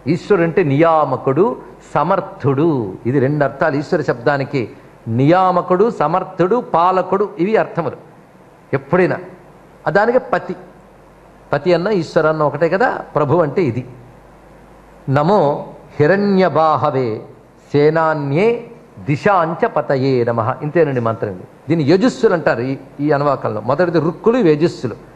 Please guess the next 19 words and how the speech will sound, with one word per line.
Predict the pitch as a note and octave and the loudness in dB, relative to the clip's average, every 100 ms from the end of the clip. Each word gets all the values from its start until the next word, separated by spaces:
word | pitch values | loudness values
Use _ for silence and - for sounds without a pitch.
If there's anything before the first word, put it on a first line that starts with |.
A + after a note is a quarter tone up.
| - - - | -20 -20 -6
మరి | C#3+ D3 | 0 2
ఇదంతా | D3+ D#3+ | 2 2
యజుర్వేదంలోది | G3 E3+ F3+ F#3 F3+ F3+ E3+ | 2 4 4 4 2 2 2
కదండి. | F3 F3+ F#3 G3+ | 2 2 0 0
ఇది | C3+ D#3 | 0 0
తేడా | F3+ D3 D3 | 2 2 2
తెలియ. | C#3 C3 A#2 | 0 0 2
యజుర్వేదంలో | B2 F3 E3+ F3 E3+ E3+ D3+ | 4 4 4 4 4 2 2
ఉన్న | C3 C#3 F#3+ B3 - - - | 0 0 0 -2 -8 -20 -6
మంత్రభేదం | B2+ E3+ G3+ B3+ G3+ A3+ A#3 | -2 -2 2 2 4 2 2
రుక్కులు, | G3 F#3+ A#3 A#3 | 0 0 2 4
యజుస్సులు | G3 G3 - F3+ | 4 2 -4 -4
ఉన్నాయి. | C3 G#2+ G2+ D3 - - - - - - | -4 -4 -6 -8 -10 -18 -20 -20 -16 -12
ఇది | D#3 | 0
తెలుసుకోవాల్సిన | D3+ C#3+ D#3+ D3 C3+ | 0 0 -2 -2 -6
అంశం. | B2+ A2 - - - | -8 -14 -18 -10 0
అలాగే | D3+ D3+ | 2 2
నాలుగు | B2 C#3+ F3+ G3 | 2 2 2 2
వేదాల్లోనూ | G3 F#3+ F#3+ G3 F#3+ F#3 G3 | 4 4 4 2 4 2 2